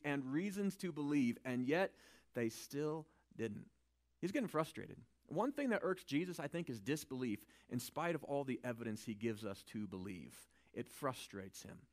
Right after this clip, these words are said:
But he still has compassion, even though he's frustrated. He doesn't just storm off and like, "Poof." It's like, "All right, bring the boy to me." And so the, the, the father does, and, and the boy shows up, and he, you know, he shrieks and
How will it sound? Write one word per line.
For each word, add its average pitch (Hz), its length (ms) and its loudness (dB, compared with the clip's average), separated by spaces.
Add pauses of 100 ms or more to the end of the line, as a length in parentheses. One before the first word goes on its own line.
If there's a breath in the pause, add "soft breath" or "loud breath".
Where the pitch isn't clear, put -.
(600)
But 233 220 8 (220)
he 170 120 -6
still 269 200 -2
has 226 160 0
compassion, 220 480 -6 (320)
even 220 240 0
though 185 100 2
he's 160 120 -2
frustrated. - 500 -6 (920)
He 170 60 4
doesn't 226 140 2
just - 300 0
storm 165 360 4
off 165 220 4
and 120 120 2
like, 95 140 -2
"Poof." - 280 2 (640 soft breath)
It's - 80 -10
like, 127 140 0
"All 156 120 2
right, - 100 -2
bring 143 160 2
the 147 60 -2
boy 110 200 -2
to - 60 -8
me." - 220 -12 (580 loud breath)
And 175 140 4
so 208 140 4
the, 190 100 0 (160)
the, 170 140 2 (200)
the 160 80 0
father 156 360 2
does, 131 360 2
and, 131 140 -4
and 131 100 2
the 123 40 2
boy 135 220 2
shows 147 280 2
up, 127 240 0
and 113 100 0
he, 120 140 -2 (260 loud breath)
you 113 120 -4
know, 113 180 2
he 110 220 -4 (380 soft breath)
shrieks 156 440 0
and 110 100 -2